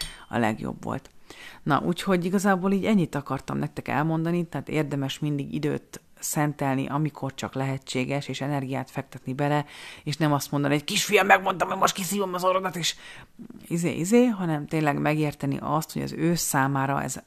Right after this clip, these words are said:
éppen ott és akkor a létező legijesztőbb és legfélelmetesebb dolog,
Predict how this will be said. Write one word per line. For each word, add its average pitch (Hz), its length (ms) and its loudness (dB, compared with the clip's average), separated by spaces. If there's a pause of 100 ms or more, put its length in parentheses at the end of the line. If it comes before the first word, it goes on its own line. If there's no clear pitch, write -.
éppen 156 600 0
ott 170 300 -2
és 143 100 -6
akkor - 440 -4
a 143 200 -4
létező 147 680 0
legijesztőbb 147 840 0
és - 180 -6
legfélelmetesebb 135 960 -4
dolog, 151 420 2